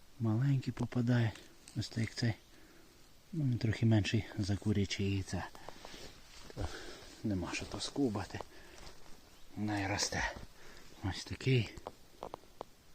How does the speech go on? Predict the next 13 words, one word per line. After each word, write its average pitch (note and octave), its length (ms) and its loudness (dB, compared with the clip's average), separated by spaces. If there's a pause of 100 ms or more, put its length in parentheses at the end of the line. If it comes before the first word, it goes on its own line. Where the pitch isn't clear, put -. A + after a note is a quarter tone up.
(3000)
Я - 100 -4
то F2 160 -4
не E2 120 -2
скубаю, - 440 -4 (180)
не F#2 140 -4
підростають. - 760 -4 (1120)
От - 140 -12
уже D3 300 4 (1080)
інша C#3 380 6
справа. C#3+ 460 10 (840)
Коли C#3+ 440 0
гриб C3+ 240 6
такий. A2+ 460 2